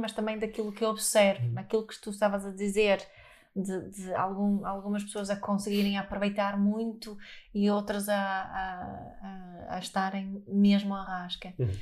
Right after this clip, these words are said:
Speaker 1: Eh, algumas pessoas até a ganharem mais, muito mais dinheiro, outras a, a verem-se à rasca.
Speaker 2: Uhum.
Speaker 1: Ehm, em termos de relacionamentos, também muito contraste. Vejo pessoas cujos relacionamentos românticos e com, com os filhos fortaleceram muito,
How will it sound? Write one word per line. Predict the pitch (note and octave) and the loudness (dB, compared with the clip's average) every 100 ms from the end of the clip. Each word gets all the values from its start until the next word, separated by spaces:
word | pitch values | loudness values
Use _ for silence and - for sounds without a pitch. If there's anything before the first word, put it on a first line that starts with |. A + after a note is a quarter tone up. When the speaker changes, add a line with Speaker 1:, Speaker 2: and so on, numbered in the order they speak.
| - _ | -10 _
Speaker 1:
Eh, | F#3+ F#3 | -4 -2
algumas | F#3 G3 G3+ G3+ | -2 2 2 2
pessoas | - G3 | -4 -4
até | G3+ G3+ | 2 4
a | F#3+ | 4
ganharem | G3 G3 G3 | 2 -2 -2
mais, | G3+ G3+ G3 | 0 0 0
muito | G#3 G#3 G#3 G3+ | 0 0 -2 0
mais | G3+ G3+ G3 | 2 2 2
dinheiro, | G3+ G#3 G#3+ A3 | 0 0 -2 -2
outras | G#3+ G#3+ A3+ A3 | -4 -6 -6 -2
a, | A3 - G#3 | 0 0 0
a | G3+ | -2
verem-se | G3+ G#3 G#3+ A3 G3+ - - | -6 -6 -4 -6 -6 -10 6
à | G#3+ | 8
rasca. | G#3+ G3 F#3 F3+ - C3+ | 8 6 2 -2 -2 2
Speaker 2:
Uhum. | A2+ G#2+ - - - _ _ _ G3+ | 2 2 -4 -12 -18 _ _ _ 2
Speaker 1:
Ehm, | F#3 F#3 F#3 F#3+ F3+ F3+ - _ _ _ - | 2 2 -2 -2 -2 -6 -12 _ _ _ 2
em | G3+ | 6
termos | G#3 A3 G#3+ | 8 8 8
de | G3+ | 6
relacionamentos, | G#3 G#3+ - A3 G#3+ G#3 G3 G3 - | 8 6 4 2 4 4 2 0 2
também | G#3 G#3+ | 2 4
muito | A3 A3 | 2 -2
contraste. | - A3 G#3+ G#3 F#3 - - - - | -2 0 6 8 6 2 -10 -18 -10
Vejo | - F#3+ G3+ G#3 | 0 6 6 6
pessoas | G#3 - G#3+ G3+ G3+ | 2 2 2 2 0
cujos | - G3+ G3 | -4 -4 -2
relacionamentos | G3+ G#3 G#3 G#3 G3+ G3+ F#3+ - - - - | 0 0 2 4 4 4 2 -4 -6 -12 2
românticos | G3+ G#3 G#3 G3 - G3 | 8 10 8 6 0 -4
e | G3+ | -4
com, | G3+ G#3 G3+ | -2 0 0
com | G3 G3+ | 0 0
os | G3+ - | 0 0
filhos | G#3+ G3 F#3 | 2 2 2
fortaleceram | - F#3 - G3 - G3+ G3+ | -4 -8 -4 -4 0 4 6
muito, | G#3 G#3+ A3 A#3+ A#3+ | 6 6 4 4 4